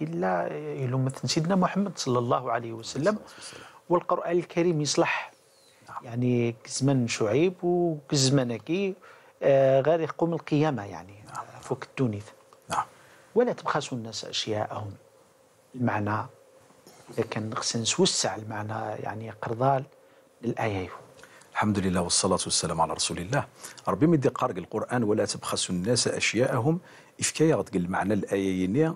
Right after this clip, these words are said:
Speaker 2: معنى ينستقبالي ثاك النقار نكني، يعني وتتسرى الحق لبنادم، وتتسرى ثيذي لبنادم، وستوارى الشيغي لبنادم، ولو كان قنية كتصوفيت الحقيس، أصدفكت الحقيس، ولكن تفكيت تصل الحقيس النقصان.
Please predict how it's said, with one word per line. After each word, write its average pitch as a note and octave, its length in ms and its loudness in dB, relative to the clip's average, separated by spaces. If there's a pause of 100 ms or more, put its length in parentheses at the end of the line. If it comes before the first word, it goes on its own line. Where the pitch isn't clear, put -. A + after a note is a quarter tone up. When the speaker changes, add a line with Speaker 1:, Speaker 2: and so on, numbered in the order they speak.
(140)
Speaker 2:
معنى F#2+ 440 2
ينستقبالي F2+ 640 0
ثاك - 180 -4
النقار F2 400 -4
نكني، A2 320 -4
يعني F#2 280 -4
وتتسرى C3+ 520 0
الحق - 500 -2
لبنادم، G2 600 0 (600)
وتتسرى D#3 520 0
ثيذي C3+ 320 2
لبنادم، G#2 640 0 (400)
وستوارى C#3 600 0
الشيغي C#3+ 500 2
لبنادم، G#2+ 580 2 (320)
ولو A3+ 240 4
كان F3+ 220 0
قنية A#2+ 440 4
كتصوفيت - 800 -2
الحقيس، - 520 -2
أصدفكت - 340 -4
الحقيس، - 460 0
ولكن D3+ 340 2
تفكيت - 300 -4
تصل A2+ 160 0
الحقيس - 440 0
النقصان. G#2+ 560 2